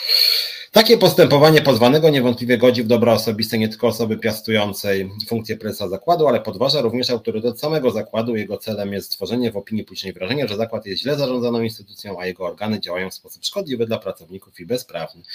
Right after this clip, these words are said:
No i później, że wszystko jest zajebiście, że wszystko działa dobrze. Próby pozasądowego rozwiązania sporu,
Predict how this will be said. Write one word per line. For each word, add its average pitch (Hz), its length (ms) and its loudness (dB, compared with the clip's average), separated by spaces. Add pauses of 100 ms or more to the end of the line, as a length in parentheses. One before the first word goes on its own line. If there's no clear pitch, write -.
(420)
No 196 160 4
i 214 100 0
później, 185 340 4
że 123 140 0
wszystko 131 380 -4
jest 95 360 -6
zajebiście, 131 1300 0
że 95 200 0
wszystko 110 380 -6
działa 87 280 -6
dobrze. 127 480 0 (760)
Próby 190 280 2
pozasądowego 127 720 2
rozwiązania 107 540 0
sporu, 117 520 -2